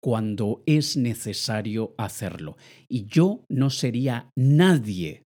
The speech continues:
si no fuese por el apoyo de mi equipo. Y es gracias a mi equipo que hoy estoy donde estoy. No tienes que empezar con un equipo de decenas de personas, no, pero puedes empezar con una persona, puedes empezar con dos.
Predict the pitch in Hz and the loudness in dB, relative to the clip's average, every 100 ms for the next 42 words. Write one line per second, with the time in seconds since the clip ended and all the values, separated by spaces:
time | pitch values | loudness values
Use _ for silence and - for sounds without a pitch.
0 | _ _ _ - - 107 110 - 113 110 | _ _ _ -14 -6 -2 -2 -4 -6 -4
1 | - 113 104 107 92 90 82 - 110 101 | -4 -4 -4 -6 -4 -6 -6 -4 -4 -2
2 | 110 107 - - 104 92 90 82 110 101 | -4 -4 -8 -8 -4 -2 -4 -4 -4 -4
3 | 80 - - - 127 143 147 143 156 151 | -10 -12 -18 -4 0 0 0 0 0 -2
4 | 147 127 - 101 95 - 185 196 233 247 | -6 -6 -4 -4 -4 0 0 2 -2 -2
5 | _ _ - 107 120 170 214 _ _ - | _ _ -8 -4 0 -2 -4 _ _ -2
6 | 113 - 120 110 110 _ - 117 95 85 | -2 0 0 0 -4 _ -6 -4 -2 -4
7 | 80 - 90 73 - _ - _ 120 139 | -6 -2 -2 -2 -12 _ -20 _ 2 4
8 | 175 208 202 - 175 165 165 156 170 160 | 4 2 2 2 2 2 0 2 2 4
9 | 147 160 160 143 117 107 - 160 160 143 | 2 0 0 -2 -2 -4 -2 -2 -2 -4
10 | 139 - - - 151 98 - 123 147 117 | -6 -6 -6 0 0 -2 -2 6 6 4
11 | - - 123 110 151 180 175 165 131 156 | -6 -8 -4 0 2 2 4 2 2 0
12 | 151 135 127 - 220 208 123 - - - | 0 0 -2 0 2 4 2 -2 -6 -6
13 | 90 - _ _ _ - 180 196 165 139 | -6 -10 _ _ _ -2 -2 0 0 -2
14 | 120 143 147 123 110 104 120 - - | -2 -4 -4 -2 -2 2 0 0 -10